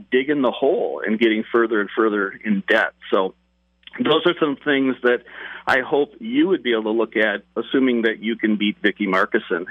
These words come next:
and, and really make those hard budget choices.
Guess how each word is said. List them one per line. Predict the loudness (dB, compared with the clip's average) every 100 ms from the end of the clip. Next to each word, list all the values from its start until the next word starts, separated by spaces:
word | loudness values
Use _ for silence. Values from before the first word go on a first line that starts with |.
| -2
and, | -2 0
and | 0 0 0
really | 0 2
make | 0 0
those | -2 -2
hard | 0 0 -2
budget | -6 -6 -4 -2
choices. | 0 0 -2 -12